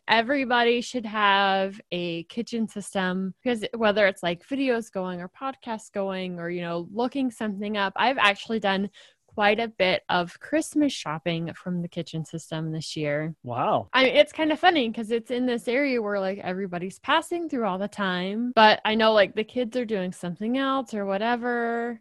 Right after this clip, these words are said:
Speaker 1: And it's just kind of, like, been looking and doing a little bit of shopping here and there. And it doesn't look like mom's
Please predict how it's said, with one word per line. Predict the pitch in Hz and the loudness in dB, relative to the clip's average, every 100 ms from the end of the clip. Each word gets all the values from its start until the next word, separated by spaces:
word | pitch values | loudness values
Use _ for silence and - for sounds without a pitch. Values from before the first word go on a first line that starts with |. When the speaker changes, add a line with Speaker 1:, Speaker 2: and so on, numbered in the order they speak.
| - | -4
Speaker 1:
And | 208 | -2
it's | 202 - - | -4 -6 -8
just | 196 - | -8 -6
kind | - 196 | -6 -6
of, | 190 | -4
like, | 165 160 165 | -2 -2 -4
been | 185 180 | -8 -8
looking | 180 180 190 185 180 | -8 -8 -8 -8 -8
and | 180 | -10
doing | 175 170 170 170 | -10 -10 -10 -10
a | |
little | 170 170 175 | -10 -10 -10
bit | 170 | -10
of | 170 | -12
shopping | 180 175 180 165 | -12 -10 -10 -8
here | 180 175 | -8 -6
and | 175 175 | -6 -4
there. | 165 165 170 | -2 -2 -2
And | 185 185 | -2 -2
it | 131 | -2
doesn't | 202 190 190 | -2 -2 -4
look | 196 220 247 359 453 392 - | -4 0 4 4 4 0 -4
like | 220 170 170 185 | -2 -2 -4 -6
mom's | 180 151 147 156 - | -6 -4 -6 -10 -14